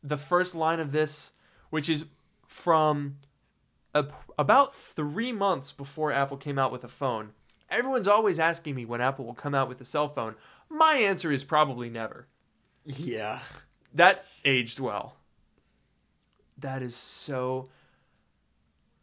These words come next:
Speaker 1: like, <sighs> I have friends who worked on the Palm Treo, and to this day, my gut churns to recall the hell that they went through. The problem is when you build a cell phone, the carriers have veto power over every move you make.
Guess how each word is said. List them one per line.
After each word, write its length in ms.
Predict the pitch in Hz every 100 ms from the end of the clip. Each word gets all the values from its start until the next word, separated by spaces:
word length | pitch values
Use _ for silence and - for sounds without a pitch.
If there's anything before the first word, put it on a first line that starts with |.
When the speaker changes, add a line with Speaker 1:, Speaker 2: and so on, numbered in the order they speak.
| _ _ -
Speaker 1:
like, 340 | 139 143 - _ -
<sighs> 220 | - - -
I 100 | 135
have 280 | 151 160
friends 440 | 143 - 170 175 139
who 140 | 147
worked 380 | 135 131 147 -
on 120 | 127
the 60 | 120
Palm 340 | - 135 135
Treo, 300 | 131 120 113
and 120 | 113 113
to 140 | 170
this 180 | 160 143
day, 360 | 143 127 123 - _ -
my 140 | 117
gut 300 | 113 147 131
churns 320 | - 139 139
to 100 | 135
recall 480 | 120 - - 156 170
the 100 | 156
hell 300 | 120 131 123
that 240 | 117 113
they 140 | 120 110
went 300 | 107 123 -
through. 320 | - - - _ _ - - _
The 80 | 135
problem 220 | 185 220
is 100 | 175
when 100 | 185
you 80 | 160
build 260 | 151 160
a 60 | 151
cell 240 | 139 120
phone, 240 | 117 123 117
the 80 | 123
carriers 600 | - 190 208 190 170 156
have 200 | 143 120
veto 320 | 147 147 127
power 300 | 131 113 113
over 280 | 120 135 -
every 340 | 151 151 147 139
move 260 | 123 113
you 100 | 113
make. 380 | 104 107 131 _